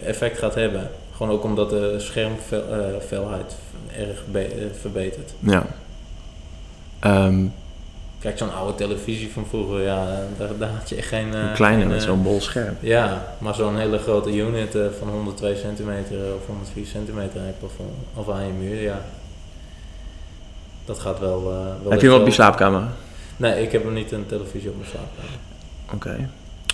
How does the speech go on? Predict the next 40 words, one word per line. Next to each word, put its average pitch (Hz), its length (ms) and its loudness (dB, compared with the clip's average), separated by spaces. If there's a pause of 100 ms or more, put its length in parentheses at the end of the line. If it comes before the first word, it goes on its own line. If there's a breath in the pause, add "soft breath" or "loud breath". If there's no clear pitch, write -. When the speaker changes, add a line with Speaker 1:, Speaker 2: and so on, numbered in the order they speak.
Speaker 2:
Hey, 104 140 4
maar, 113 280 10
ehm, 113 280 10 (320)
ehm, 98 200 2 (760)
ik - 140 -8
wilde 95 140 6
eigenlijk 95 300 4
een 95 100 6
bruggetje 98 360 2
maken, 95 220 4
want - 140 2
je 101 60 6
hebt 98 140 6
ooit 107 120 8
een 95 80 0
keer 104 240 6
hier, 101 420 8
eh, 95 340 6
bij 95 200 6
Changing 101 380 6
Life, 107 160 12
waar 98 100 8
we 95 80 2
trouwens 98 280 4
nu 98 100 6
zitten, 101 280 2 (840 loud breath)
een 110 120 4
presentatie 117 560 10
gegeven 113 440 10
over 110 200 8
een 110 100 10
boek 131 160 8
wat 147 160 8
je 139 60 10
hebt 131 120 6
gelezen. 131 420 10
Dat 143 140 6
ging 117 160 6
over 117 160 6
slaapsystemen. 117 1080 10